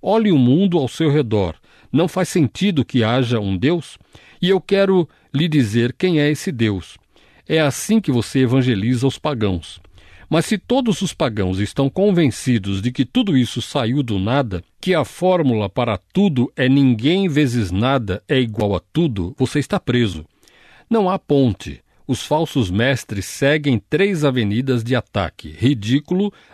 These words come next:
moralidade e uniformidade. Eles usam essas coisas para negar a segunda vinda de Cristo,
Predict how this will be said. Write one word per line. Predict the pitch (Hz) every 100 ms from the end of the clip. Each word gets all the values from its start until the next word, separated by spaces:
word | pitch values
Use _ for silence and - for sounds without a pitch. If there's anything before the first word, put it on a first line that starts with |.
| -
moralidade | 117 185 165 127 110 95 101 120 139 -
e | 151 151
uniformidade. | 190 220 202 - 175 170 110 98 85 76 71 _ _ _ _ _
Eles | 190 208 139 117
usam | 220 214 117 95
essas | 92 - -
coisas | 139 147 95 82 - - - - -
para | 151
negar | 156 170 107 131 156
a | 139
segunda | - 120 104 185 185
vinda | 104 101 127 135
de |
Cristo, | 143 - 123 143 - 90